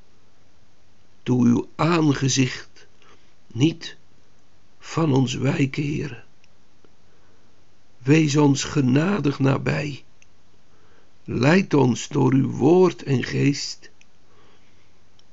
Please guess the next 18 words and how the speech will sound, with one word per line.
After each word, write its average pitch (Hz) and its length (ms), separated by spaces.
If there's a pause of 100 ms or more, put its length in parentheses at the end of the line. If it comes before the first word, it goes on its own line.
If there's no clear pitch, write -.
(440)
Breng 160 320
ons 147 500
weer 165 220
terug 185 560
op 139 180
de 135 80
weg, 147 540 (720)
achter - 460
u 175 220
aan. 139 500 (1600)
En 117 240
leer 151 340
ons 127 320
naar 135 260
uw - 180
wil 143 320
te 160 100
handelen. 139 580